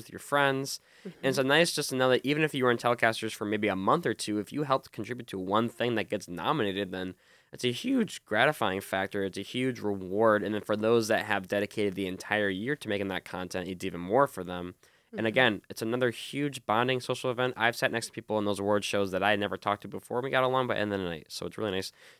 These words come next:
Speaker 1: to have that, especially at the end of the year. That's, like, our final Telecaster event.
Speaker 2: Yeah, I'm really excited to go this year 'cause, like, especially with the covid and stuff, the,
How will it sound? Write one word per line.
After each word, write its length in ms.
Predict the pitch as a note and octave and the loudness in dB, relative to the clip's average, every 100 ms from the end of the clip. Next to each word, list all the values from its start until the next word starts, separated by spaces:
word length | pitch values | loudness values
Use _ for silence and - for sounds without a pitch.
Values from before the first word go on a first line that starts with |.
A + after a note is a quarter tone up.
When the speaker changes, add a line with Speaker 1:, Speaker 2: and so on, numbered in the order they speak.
| - | -8
Speaker 1:
to 100 | G2+ | 0
have 180 | G2+ E2+ | 0 2
that, 220 | F2+ B1+ | -2 -2
especially 340 | - F#2 F2+ | -6 -8 -8
at 100 | E2+ | -10
the 80 | - | -12
end 80 | E2 | -16
of 60 | - | -16
the 60 | |
year. 120 | D2+ F2+ | -16 -8
That's, 180 | G2+ G2+ | -6 -2
like, 120 | F#2+ | -2
our 80 | F#2+ | -2
final 440 | - F#2+ F#2+ F#2 | -2 -2 -2 -4
Telecaster 600 | - D2 - E2 - E2+ | -6 -6 -8 -12 -12 -14
event. 300 | E2+ E2 - | -14 -18 -6
Speaker 2:
Yeah, 180 | G3+ E3+ | 0 2
I'm 80 | G#3 | 4
really 160 | F#3 | 2
excited 280 | F3+ F#3+ E3+ | 2 0 0
to 60 | E3 | 0
go 140 | D#3 | -2
this 220 | D#3 - | -2 -2
year 100 | D#3+ D#3+ | 0 0
'cause, 160 | F3 | 2
like, 140 | F3+ F3+ | 2 2
especially 260 | F#3+ - | -2 -2
with 100 | E3 | -2
the 80 | D#3 | -2
covid 380 | - D#3+ D#3 D#3 | 0 0 2 2
and 140 | D3 | 0
stuff, 300 | - D#3 D3+ | -2 -2 -2
the, 160 | D#3 | -2